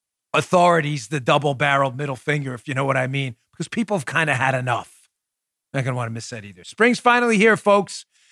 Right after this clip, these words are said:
And during Chamonix's spring clearance event, you can get the brand new Zotique Deep Correcting Serum absolutely free for a limited time. That's right. Your order today of the classic Genucel for bags and puffiness includes Zotique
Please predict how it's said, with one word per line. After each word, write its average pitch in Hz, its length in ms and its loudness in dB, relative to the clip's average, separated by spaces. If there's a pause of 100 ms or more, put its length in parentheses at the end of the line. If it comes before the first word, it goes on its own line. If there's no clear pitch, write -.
(140)
And 170 120 2
during 185 180 6
Chamonix's 214 460 2
spring 208 240 0
clearance 208 360 2
event, 208 300 2
you 190 60 -4
can 160 60 -2
get 170 120 -2
the 160 60 -6
brand 208 340 2
new 226 140 4
Zotique 190 580 0
Deep 214 220 -2
Correcting 196 440 0
Serum 202 400 2 (240)
absolutely 180 640 0
free 151 280 0
for 139 160 -2
a - 20 2
limited 147 320 0
time. 143 240 2
That's 151 220 0
right. 196 260 2 (240)
Your 156 180 2
order 190 200 4
today 180 260 4
of 170 60 0
the 147 80 0
classic 165 420 0
Genucel 185 640 4
for 170 100 -6
bags 180 540 2
and 220 100 0
puffiness 139 540 -2 (300)
includes 156 440 0
Zotique 170 680 2